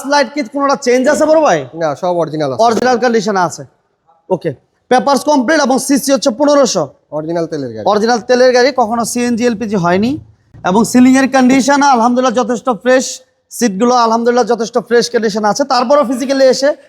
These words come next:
Speaker 1: দেখে শুনে বুঝে তারপর গাড়িগুলো নিতে পারবেন।
Speaker 2: জি।
Speaker 1: আজকের এই ভিডিওতে আলহামদুলিল্লাহ এলিয়ন, এক্সিও এবং জি করোলা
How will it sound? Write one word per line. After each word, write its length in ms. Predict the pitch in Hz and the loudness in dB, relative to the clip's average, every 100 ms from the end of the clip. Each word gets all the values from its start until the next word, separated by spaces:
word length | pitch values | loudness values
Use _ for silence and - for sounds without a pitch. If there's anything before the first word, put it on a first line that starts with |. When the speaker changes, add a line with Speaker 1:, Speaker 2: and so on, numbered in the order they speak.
| _ _ - | _ _ -2
Speaker 1:
দেখে 340 | 202 233 269 269 | 0 2 2 0
শুনে 200 | - 254 254 196 | 0 -2 0 -2
বুঝে 240 | 214 269 311 | 0 2 2
তারপর 180 | 208 208 | 2 0
গাড়িগুলো 240 | 214 202 208 | 0 2 0
নিতে 140 | 233 247 | 2 2
পারবেন। 200 | 202 254 302 - 139 | 0 -2 -4 -14 -14
Speaker 2:
জি। 60 | 123 202 | -6 -4
Speaker 1:
আজকের 200 | 226 294 | 0 2
এই 40 | 294 | 2
ভিডিওতে 200 | 302 294 | 2 2
আলহামদুলিল্লাহ 380 | 262 269 285 285 254 | 2 2 2 4 2
এলিয়ন, 300 | 247 269 285 294 - _ _ - | 2 0 0 -2 -10 _ _ -2
এক্সিও 500 | 214 190 202 262 277 294 - - - - | -2 0 0 2 2 0 -8 -20 -12 -4
এবং 220 | 202 254 - - | 0 0 0 0
জি 100 | 247 220 | 0 2
করোলা 340 | 269 269 254 | 2 2 2